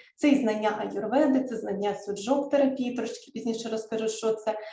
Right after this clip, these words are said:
це і знання китайської медицини, рефлексотерапії.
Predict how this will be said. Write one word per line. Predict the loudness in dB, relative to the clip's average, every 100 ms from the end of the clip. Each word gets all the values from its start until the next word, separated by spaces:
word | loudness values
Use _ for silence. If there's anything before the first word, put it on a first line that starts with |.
| -18
це | _ 2
і | 2
знання | 0 0 0 -2
китайської | -4 -4 -6 -6 -4
медицини, | -2 -2 -2 0 4 4
рефлексотерапії. | 2 -4 -8 -8 -10 -6 -6 -6 -8 -10 -14